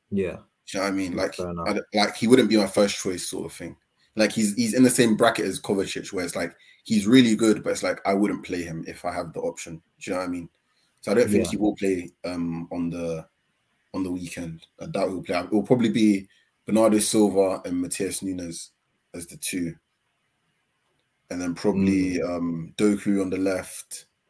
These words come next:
Speaker 2: um, Alvarez in the middle,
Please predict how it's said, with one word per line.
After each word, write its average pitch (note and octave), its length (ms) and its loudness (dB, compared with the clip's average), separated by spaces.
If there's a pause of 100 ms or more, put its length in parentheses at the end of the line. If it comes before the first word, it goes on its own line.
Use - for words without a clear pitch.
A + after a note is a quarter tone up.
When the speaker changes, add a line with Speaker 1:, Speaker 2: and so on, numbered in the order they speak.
(640)
Speaker 2:
um, E2+ 680 -6 (460)
Alvarez F#2+ 420 4
in F#2 80 -4
the F2+ 80 -4
middle, F2 540 -6